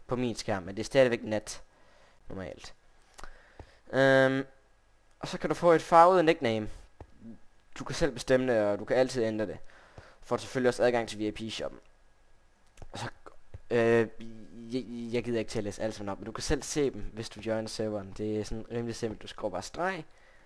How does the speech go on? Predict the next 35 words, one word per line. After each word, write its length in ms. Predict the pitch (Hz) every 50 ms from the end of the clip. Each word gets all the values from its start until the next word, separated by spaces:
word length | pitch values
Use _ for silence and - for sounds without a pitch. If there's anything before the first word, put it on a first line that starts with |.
| _ _ _ _ _ - - _ _ _ -
warp, 400 | 113 120 123 127 131 135 135 - - - -
og 120 | - 110
så, 280 | 113 113 107 107 104 98 - - - - - - - - - - - - - - - - - - - - - -
hvad 100 | - 62
var 40 | 64
det? 140 | - 58 110 - - _ _ _ - - _ -
Donate. 320 | 117 110 104 101 101 101
Selvfølgelig 320 | - 104 - 123 123 123 117
uden 160 | 117 120 120
punktum. 440 | - - 117 117 113 - 101 90 - - -
Det 80 | -
er 40 | 90
bare 160 | - 101 98
noget, 120 | 101 98 98
jeg 80 | 95
plejer 220 | - - 95 90 90
at 60 | -
gøre. 140 | - - - - - - - - - - - - - - - - - - - -
Øhm, 380 | 127 131 131 131 131 131 135 - - - _ _ _ _ _ - - - - - -
ja, 160 | 160 190 196 - -
men 100 | 156 147
det 60 | 139 135
er 60 | -
sådan 260 | 170 151 131 120 - - _ _ _ _ _ _ _ _ _ _ _ _ _ _ _ _ - - 113
rimelig 220 | 127 127 127 123
meget, 220 | 117 110 110 113 104
hvad 100 | 110 104
der 60 | 104
er. 220 | 101 104 117 127 131 - - - - - _ _ _ _ _ _ _ _ _ _ _ _ _ _ _ _ _ _ _ _ _ _ - - - - - - - - - -
Når, 340 | 170 196 226 233 214 151 - - - - - -
eller, 200 | 120 117 110 104
når, 320 | 139 170 185 196 180 127
eller 140 | 123 123 123
hvis 180 | 135 185 220 -
du 140 | - -